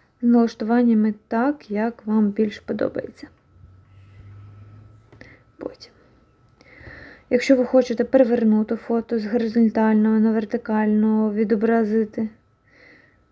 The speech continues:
ви також це можете зробити. Якщо ви хочете зробити більш про-, менше або більш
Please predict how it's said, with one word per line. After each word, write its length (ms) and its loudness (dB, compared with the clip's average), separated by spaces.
ви 100 -2
також 360 -2
це 220 -4
можете 380 -2
зробити. 540 -12
Якщо 420 2
ви 120 0
хочете 400 -2
зробити 480 0
більш 440 -2
про-, 200 -6
менше 640 2
або 160 -4
більш 400 -6